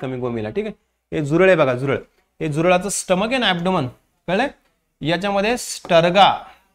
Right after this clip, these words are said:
आणि टर्नम आणि स्टर्गा असे दोन पार्ट असायचे. स्टर्गा आणि स्टर्नम असे दोन भाग असतात याचे. कशाचे? हे ॲब्डोमनचे, लक्षात ठेवा.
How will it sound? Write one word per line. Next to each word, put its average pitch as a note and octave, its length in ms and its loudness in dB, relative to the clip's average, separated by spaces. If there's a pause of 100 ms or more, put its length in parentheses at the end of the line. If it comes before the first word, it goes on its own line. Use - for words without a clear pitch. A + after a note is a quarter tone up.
(1400)
आणि G#3+ 460 -2 (3500)
टर्नम F3 480 2 (1160)
आणि D#3 240 -4
स्टर्गा F3 580 4 (100)
असे E3 200 -8
दोन E3+ 280 -2
पार्ट D3 240 2
असायचे. C#3 380 -8 (460)
स्टर्गा E3+ 540 2
आणि F#3 220 0
स्टर्नम F3+ 440 0
असे D#3 140 -6
दोन F3+ 260 2
भाग D#3 120 2
असतात C#3+ 280 -4
याचे. C3 220 -6
कशाचे? F3 380 0
हे F#3 200 -4
ॲब्डोमनचे, D3 640 0
लक्षात C3 260 -6
ठेवा. G2 120 -10